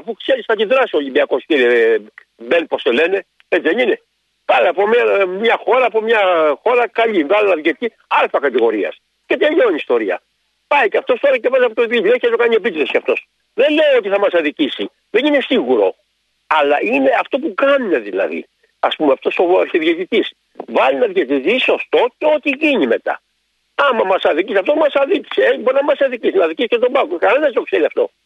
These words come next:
Βάλει ένα τίμιο, ένα καλό διαιτητή. Από, ε,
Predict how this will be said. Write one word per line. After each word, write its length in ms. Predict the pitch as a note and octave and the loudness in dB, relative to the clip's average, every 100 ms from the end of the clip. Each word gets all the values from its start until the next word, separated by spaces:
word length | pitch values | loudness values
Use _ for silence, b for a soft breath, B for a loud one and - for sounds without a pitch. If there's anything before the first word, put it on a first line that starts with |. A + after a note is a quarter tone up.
| _ _ _ | _ _ _
Βάλει 220 | D4 C#4 | 0 2
ένα 160 | A3+ F#3+ | 2 0
τίμιο, 240 | B3 C4+ C4 B3 B3+ | 0 0 0 0 2
ένα 120 | A#3+ | 2
καλό 180 | A3 C#4 | 2 2
διαιτητή. 500 | C4+ C4 B3+ A#3 - - _ _ _ | 0 -2 0 -2 -2 -6 _ _ _
Από, 220 | - - B4+ | -6 0 2
ε, 480 | B4 A#4+ A#4 A#4 | 4 4 2 0